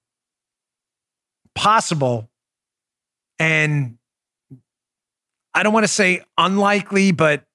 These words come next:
maybe unlikely, hedging unlikely. Pennsylvania, I would still rather be Trump than I'd rather be Biden.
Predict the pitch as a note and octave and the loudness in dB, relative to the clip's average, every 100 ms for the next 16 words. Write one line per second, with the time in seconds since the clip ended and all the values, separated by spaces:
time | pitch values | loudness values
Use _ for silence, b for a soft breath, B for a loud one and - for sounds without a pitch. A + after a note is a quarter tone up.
0 | _ D#3 E3+ G3 G#3+ G#3+ F#3+ F#3+ F#3+ G3 | _ -4 2 4 4 2 2 2 2 2
1 | G#3+ A3+ A#3 G#3+ - E3 F#3 A3+ A3+ A3+ | 0 0 -2 -4 -4 -2 0 2 2 4
2 | A#3+ A#3+ B3+ A3 - _ _ _ _ _ | 2 0 -2 -4 -8 _ _ _ _ _
3 | _ _ _ _ _ _ _ G3+ A3+ B3+ | _ _ _ _ _ _ _ -2 0 2
4 | A#3 A3 G3 E3+ F3 D#3 - - A3+ G#3 | 2 2 2 2 0 -2 -4 2 2 4
5 | F3+ E3+ D#3+ D3 D3+ - F#3+ E3+ B2 - | 2 2 0 0 -2 0 0 0 -2 -4
6 | C#3+ C3+ C3 D3 C3+ B2+ B2+ A#2 C3 A#2 | -2 0 0 0 0 -4 -4 -2 -2 -2
7 | F2 | -8